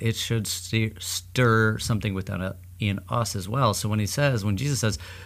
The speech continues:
"Blessed are those who mourn, for they will be comforted," um, maybe it has to do with this idea that God hears the cry and responds.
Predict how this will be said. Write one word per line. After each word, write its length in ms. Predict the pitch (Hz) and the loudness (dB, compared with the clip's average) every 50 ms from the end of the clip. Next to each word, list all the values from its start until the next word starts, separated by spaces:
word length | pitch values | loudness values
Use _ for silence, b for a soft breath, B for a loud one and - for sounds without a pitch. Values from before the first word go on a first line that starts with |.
| B - | B 0
"Blessed 180 | 127 123 - | 2 2 4
are 120 | 127 117 107 | 4 4 4
those 140 | 104 95 - | 4 2 2
who 120 | 101 98 | 2 4
mourn, 340 | 101 113 120 127 120 117 104 | 4 6 6 6 6 6 4
for 120 | - 107 | 2 2
they 120 | 104 104 101 | 2 2 2
will 60 | 98 | 2
be 100 | 90 92 | 0 -2
comforted," 560 | - - 180 175 135 120 98 95 95 87 82 B B B B B B B B B B B B B B B B - - | 0 2 0 2 2 2 2 2 2 2 0 B B B B B B B B B B B B B B B B -14 -2
um, 680 | - 110 107 104 98 95 92 92 90 90 95 123 - - - | 4 4 6 6 6 4 2 2 0 0 -2 -4 -6 -6 0
maybe 320 | 113 104 110 127 139 170 165 | 4 6 6 6 6 6 4
it 60 | 143 | 6
has 180 | 131 127 120 | 4 2 2
to 80 | - 123 | 2 0
do 80 | 123 117 | 0 0
with 140 | 113 107 | 0 0
this 120 | - - 110 | 0 0 0
idea 240 | 104 95 107 110 101 | 2 2 2 2 2
that 140 | 104 101 - - - - - - - | 0 -2 -6 -12 -18 -18 -16 -10 -2
God 240 | - 110 104 104 95 | 2 2 4 4 4
hears 240 | 110 110 95 87 | 2 2 2 0
the 100 | - - | -4 -8
cry 380 | 95 - - 104 98 98 95 95 | -6 -2 0 0 2 2 2 2
and 260 | 95 95 95 92 92 | 0 -2 -2 -2 -2
responds. 720 | 90 90 - - - 120 113 98 90 87 85 85 - - | -2 -4 -4 0 2 2 4 4 2 0 -4 -6 -8 -10